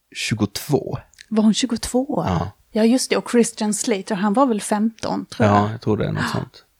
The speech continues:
Speaker 2: Mm.
Speaker 1: Men samtidigt så ser vi att den här dräggbilen, eh, glider fram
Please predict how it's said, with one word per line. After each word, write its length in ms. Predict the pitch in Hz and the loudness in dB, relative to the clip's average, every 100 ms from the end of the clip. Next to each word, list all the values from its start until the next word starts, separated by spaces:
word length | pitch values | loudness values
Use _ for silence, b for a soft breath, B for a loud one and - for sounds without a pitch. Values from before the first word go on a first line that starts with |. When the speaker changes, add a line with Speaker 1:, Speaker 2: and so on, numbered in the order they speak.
| _ - | _ -10
Speaker 2:
Mm. 280 | 208 170 160 _ _ | -8 -8 -12 _ _
Speaker 1:
Men 180 | - 110 | 0 0
samtidigt 960 | - 143 131 - 131 110 92 - - - - | 2 0 0 0 2 2 0 -2 -6 -6 -12
så 160 | - 98 | -6 -4
ser 240 | - 104 | 2 2
vi 240 | 95 90 - | 4 2 2
att 340 | 90 92 - - | 0 -2 -6 -10
den 260 | 107 107 | -2 0
här 260 | 127 95 90 | 2 0 -2
dräggbilen, 1400 | 104 107 113 117 110 113 101 101 104 92 87 92 101 120 - _ _ _ _ _ _ _ 104 | -2 0 2 0 0 -4 -4 0 0 0 0 0 -2 -4 -10 _ _ _ _ _ _ _ 0
eh, 180 | 95 92 | 2 2
glider 480 | 95 101 98 90 | 2 2 2 0
fram 480 | 90 113 85 82 92 | -2 0 0 0 -4